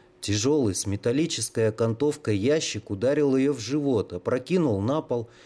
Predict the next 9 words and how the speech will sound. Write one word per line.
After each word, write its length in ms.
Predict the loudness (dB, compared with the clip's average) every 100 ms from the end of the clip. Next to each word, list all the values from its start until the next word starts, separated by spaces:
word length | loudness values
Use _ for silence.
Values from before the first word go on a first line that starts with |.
| -20 -6
и 80 | -4
всем 380 | 0 0 0
своим 340 | 0 0 2 2
весом 480 | 2 0 0 -2 0
рухнул 420 | 0 0 -2 0
на 120 | 0
подвернувшуюся 1080 | 0 -2 0 0 2 0 -2 0 0 0 -2
левую 460 | 0 0 2 0
ногу. 460 | 2 0 0 -2 -14